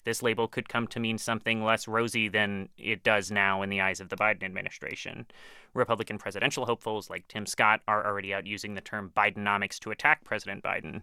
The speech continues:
saying that people still think prices are too high on the things they need to buy, and that's Bidenomics. But, you know, like you said, we're still more than a year out from when folks start casting ballots,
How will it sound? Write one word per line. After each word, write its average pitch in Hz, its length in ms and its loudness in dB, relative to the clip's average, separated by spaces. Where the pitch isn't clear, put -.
saying 98 360 0
that 92 220 -4
people 143 280 -2
still 127 180 0
think 123 240 -4
prices 117 340 0
are 110 120 0
too 127 240 -4
high 107 400 6
on 104 100 -4
the 104 80 -4
things 101 280 -8
they 104 100 -6
need 101 180 -6
to 107 80 -12
buy, 104 400 6
and 101 280 -4
that's - 500 -4
Bidenomics. 101 840 0
But, 135 180 6
you 127 120 0
know, 127 200 4
like 117 200 6
you 143 60 2
said, 107 320 2
we're 113 140 4
still 113 200 2
more 110 240 4
than 104 400 2
a 110 80 2
year 101 360 2
out 101 320 4
from 95 280 -4
when 92 220 -2
folks 98 280 -4
start 98 320 -2
casting 98 380 -2
ballots, - 480 -2